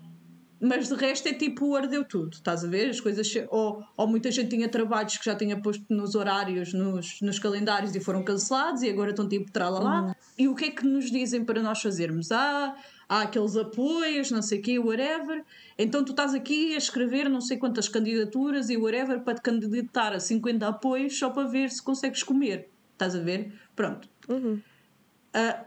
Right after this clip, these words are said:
Speaker 1: o, o, a generalidade do setor artístico. E depois vai o Ministério da Cultura, que não é uma instituição de programação, estás a ver? É para isso que nós temos os programadores.
Speaker 2: Uhum.
Speaker 1: E programa um festival,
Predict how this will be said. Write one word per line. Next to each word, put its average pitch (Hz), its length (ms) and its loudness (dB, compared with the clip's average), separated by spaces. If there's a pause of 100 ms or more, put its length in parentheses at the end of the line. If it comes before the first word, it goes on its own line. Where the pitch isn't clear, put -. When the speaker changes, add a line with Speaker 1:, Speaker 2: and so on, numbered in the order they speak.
Speaker 1:
o, 214 560 -2
o, - 20 4
a 240 260 0
generalidade 240 720 0
do 254 80 -4
setor 220 360 0
artístico. - 800 -6 (1200)
E 294 120 4
depois 233 960 -2
vai 247 320 2
o 220 40 -2
Ministério 208 460 0
da 180 100 0
Cultura, 175 640 -4 (160)
que 277 100 2
não 262 240 2
é 277 80 2
uma 285 160 2
instituição 233 680 0
de 180 80 -6
programação, 214 800 0
estás 185 260 0
a 185 60 -2
ver? 170 180 0
É 180 60 0
para 190 180 0
isso 208 140 -2
que 214 80 -2
nós 190 160 0
temos 214 240 2
os 208 100 -2
programadores. 185 800 0
Speaker 2:
Uhum. - 40 -20 (300)
Speaker 1:
E 262 100 6
programa 311 560 2
um 320 120 2
festival, 190 720 -2